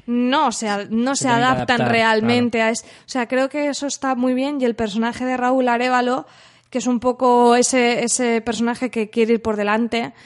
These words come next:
Speaker 1: que, que viene con fuerzas renovadas, que cree en una España nueva, mientras que el personaje de Javier Gutiérrez, pues,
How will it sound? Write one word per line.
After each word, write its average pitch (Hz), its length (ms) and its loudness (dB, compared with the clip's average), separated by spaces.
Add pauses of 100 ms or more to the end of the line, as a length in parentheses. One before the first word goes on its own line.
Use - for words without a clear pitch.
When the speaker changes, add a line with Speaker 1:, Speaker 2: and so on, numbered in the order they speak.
(300)
Speaker 1:
que, 208 400 -2
que 202 420 -2
viene 214 340 0
con 214 180 -2
fuerzas 226 280 -4
renovadas, 214 460 2
que 220 120 -10
cree 208 160 -8
en 214 60 0
una 214 100 0
España 208 360 -4
nueva, 214 380 0 (420)
mientras 233 380 0
que - 80 -4
el 220 80 0
personaje 226 460 -2
de 240 120 2
Javier 226 280 4
Gutiérrez, 226 360 2
pues, 208 220 -4